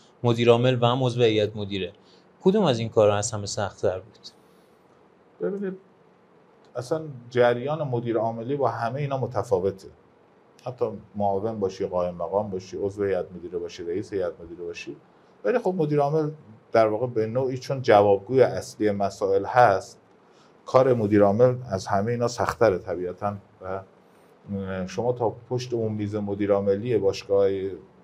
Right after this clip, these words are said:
Speaker 2: مثل پرسپولیس نشینید، اه، متوجه نمیشید که چقدر کار سخته و، اه، فرسایشی و در واقع خسته کننده است، علیرغم،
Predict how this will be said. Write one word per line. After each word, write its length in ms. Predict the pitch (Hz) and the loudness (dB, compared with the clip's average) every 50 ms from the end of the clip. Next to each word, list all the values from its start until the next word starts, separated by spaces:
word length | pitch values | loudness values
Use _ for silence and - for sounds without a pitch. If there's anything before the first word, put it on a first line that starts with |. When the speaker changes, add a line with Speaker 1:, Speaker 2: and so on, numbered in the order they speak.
| _ _ _ _ _ _ _ _ _ _ _ _ - | _ _ _ _ _ _ _ _ _ _ _ _ -20
Speaker 2:
مثل 200 | - - - 92 | -20 -14 -12 -10
پرسپولیس 600 | 87 - 98 87 - - 95 92 95 90 - - | -8 -6 -6 -6 -6 -6 -6 -6 -6 -8 -8 -6
نشینید، 580 | 98 98 98 95 - - 101 104 117 127 131 123 - - - - _ _ _ _ _ _ _ - | -4 -4 -4 -4 -6 -12 -12 -12 -10 -10 -10 -12 -14 -18 -20 -20 _ _ _ _ _ _ _ -14
اه، 300 | 98 95 95 95 95 95 92 92 92 95 92 92 98 85 | -10 -10 -8 -8 -8 -8 -8 -8 -8 -10 -12 -14 -14 -16
متوجه 420 | 95 92 - 104 98 98 92 107 107 | -10 -2 2 4 4 4 2 0 -8
نمیشید 380 | 107 101 92 - 113 110 - | -8 -8 -10 -10 -12 -14 -12
که 120 | - 92 87 | -10 -10 -10
چقدر 380 | - - 98 98 104 101 98 - - | -10 -8 -4 -2 0 0 -2 -2 -4
کار 340 | - - 107 101 104 104 - _ _ _ _ _ _ _ | 0 2 4 4 4 2 -2 _ _ _ _ _ _ _
سخته 720 | - - - - - 107 117 123 - - - - 98 98 95 | -20 -18 -10 -2 0 2 2 2 0 -6 -6 -2 -2 0 0
و، 120 | 95 95 | 0 0
اه، 340 | 92 95 92 90 87 87 80 - - - - 82 80 82 82 78 76 76 - | 0 0 0 -2 -2 -4 -8 -10 -16 -16 -16 -14 -14 -14 -14 -16 -16 -18 -16
فرسایشی 880 | - - 101 95 92 90 - - 98 90 87 90 87 - - - 113 113 | -8 -2 -2 0 0 -2 -4 -4 -2 -2 -2 -4 -6 -10 -8 -6 -4 -2
و 340 | 110 107 107 107 107 107 104 107 - _ _ _ _ - 80 - 85 80 78 85 | 0 0 0 0 -2 -6 -8 -12 -16 _ _ _ _ -18 -16 -16 -16 -16 -16 -14
در 160 | 87 85 85 | -12 -12 -10
واقع 440 | 85 82 78 80 90 95 98 101 104 104 - _ _ _ _ _ _ - | -10 -12 -12 -8 -4 -2 -2 -2 -4 -6 -16 _ _ _ _ _ _ -4
خسته 320 | - 92 90 - - - | -2 -2 -2 -2 -4 -10
کننده 440 | 87 - 90 87 90 90 87 87 104 | -8 -6 -6 -6 -6 -6 -4 -2 0
است، 200 | 110 123 123 - | 0 0 0 -2
علیرغم، 640 | 92 - 95 87 92 95 101 101 107 107 110 110 | -4 -2 -2 0 2 2 0 0 -2 -6 -8 -10